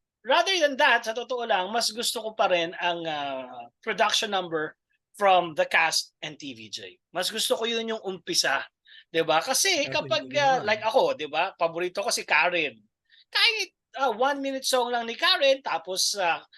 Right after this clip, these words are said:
Speaker 1: konting sayaw ni Main and all, mas gusto ko pa rin yung panoodin kesa sa panoodin yung mga taong hindi ko kilala. In the middle of the show, okay yun. Sa, o
Speaker 2: Mm.
Speaker 1: in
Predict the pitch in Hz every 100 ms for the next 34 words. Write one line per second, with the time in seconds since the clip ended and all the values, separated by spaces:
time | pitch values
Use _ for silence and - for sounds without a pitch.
0 | - - - 196 196 202 175 185 180 170
1 | 170 190 233 240 196 196 196 196 233 320
2 | - 277 277 254 254 233 226 214 208 202
3 | 185 170 156 170 311 - 311 277 269 240
4 | 220 202 180 220 233 226 220 180 170 175
5 | 175 160 160 156 139 127 107 - - -
6 | - _ 269 269 269 403 359 277 247 202
7 | - 208 190 _ 175 - 123 110 107 _
8 | _ _ _ - 165 - 135 196 214 185